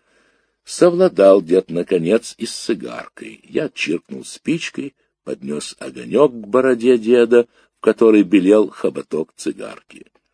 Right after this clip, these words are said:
Великим усилием, смирив дрожание в пальцах, дед нащупал цигаркой огонёк,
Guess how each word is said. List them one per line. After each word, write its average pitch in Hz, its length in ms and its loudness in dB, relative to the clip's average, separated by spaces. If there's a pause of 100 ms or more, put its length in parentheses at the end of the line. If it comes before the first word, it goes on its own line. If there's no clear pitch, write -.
(920)
Великим 104 680 -2
усилием, 95 840 2
смирив 76 540 -4
дрожание 107 800 -2
в - 160 -18
пальцах, 98 720 -2 (460)
дед - 360 -2
нащупал 71 920 -4
цигаркой - 600 -14
огонёк, 113 760 -4